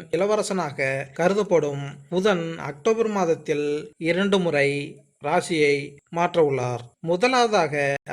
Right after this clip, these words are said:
அக்டோபர் மூன்றாம் தேதி துலாம் ராசிக்கும், அக்டோபர் இருபத்தைந்தாம் தேதி விருச்சிக ராசிக்கும்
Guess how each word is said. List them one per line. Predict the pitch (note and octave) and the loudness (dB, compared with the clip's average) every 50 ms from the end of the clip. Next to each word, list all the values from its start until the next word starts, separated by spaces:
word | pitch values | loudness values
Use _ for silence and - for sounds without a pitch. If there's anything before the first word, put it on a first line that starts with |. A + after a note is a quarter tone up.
| C#3+ | -12
அக்டோபர் | C#3 - - B3 A#3 G#3+ A3+ G#3+ F#3+ F3 | -12 -4 0 0 2 4 4 2 2 0
மூன்றாம் | F3 F#3 G3 G#3 G#3 G3+ F#3+ - | -2 -2 0 0 0 -2 -2 0
தேதி | D#3+ D3+ C#3+ C3+ C#3+ C#3+ C#3+ C#3+ - - - - - | -2 -2 0 -2 -4 -4 -4 -6 -8 -12 -20 -10 -2
துலாம் | E3+ D#3+ G3 G#3+ A3+ G#3+ G#3 | 0 2 2 2 2 2 2
ராசிக்கும், | F#3 D#3+ - E3 C3+ C#3+ - D3 C#3 C#3+ C#3+ C#3 C#3+ - - - _ _ D#3+ E3+ | 2 2 0 -4 -6 -4 -4 -4 -4 -4 -6 -10 -12 -14 -18 -20 _ _ -4 -4
அக்டோபர் | E3 - - A#3+ A#3 G#3+ A#3 A3 F#3+ F3+ | -4 2 4 4 6 6 6 4 4 4
இருபத்தைந்தாம் | F3+ G#3 G#3 G3+ G#3+ G3 F#3+ F3+ F#3+ F#3+ F3+ D#3 E3 | 4 4 4 4 4 2 2 2 2 0 0 2 4
தேதி | D#3 D3 C3+ C#3+ C#3+ C#3+ D3 D3+ D3+ - - _ - | 4 4 4 0 -2 -2 -2 -4 -6 -10 -14 _ 0
விருச்சிக | F3+ F3+ F#3+ - B3+ A#3 A3 G#3 | 0 0 2 0 0 2 4 2
ராசிக்கும் | G#3 F#3 - F#3 - - - D#3+ D3+ D3 | 2 2 0 -4 -4 -4 -4 -6 -4 -6